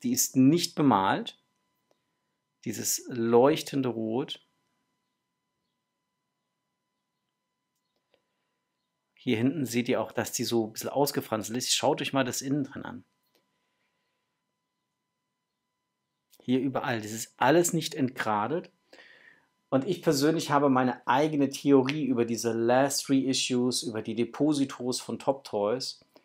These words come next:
Als die Firma zugemacht wurde, wurden die einfach produziert und nicht fertig gemacht. Deswegen ist sie halt auch nicht bemalt.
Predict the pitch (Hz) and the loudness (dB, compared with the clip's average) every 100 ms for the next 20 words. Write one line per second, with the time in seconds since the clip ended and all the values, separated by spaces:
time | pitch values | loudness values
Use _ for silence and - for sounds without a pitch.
0 | _ _ _ 127 175 - 175 - 147 139 | _ _ _ 4 4 0 -6 -2 0 0
1 | - - 180 156 127 - - 120 127 123 | -2 -8 -2 2 2 0 -4 -2 0 0
2 | 127 139 135 135 151 - 120 139 - 147 | -2 -2 -4 -4 -4 0 0 0 -2 -6
3 | - 127 120 117 - 143 156 147 120 - | -10 -4 -2 -2 -2 0 0 2 -2 0
4 | 131 156 - - 131 127 143 117 - 101 | 0 0 -4 -6 0 0 0 -8 -8 -6
5 | 92 - 107 120 120 120 117 - 120 117 | -6 -8 -8 -2 -2 -2 -4 -4 -2 0
6 | 110 117 - 107 113 110 127 | 0 -2 -2 0 2 0 -2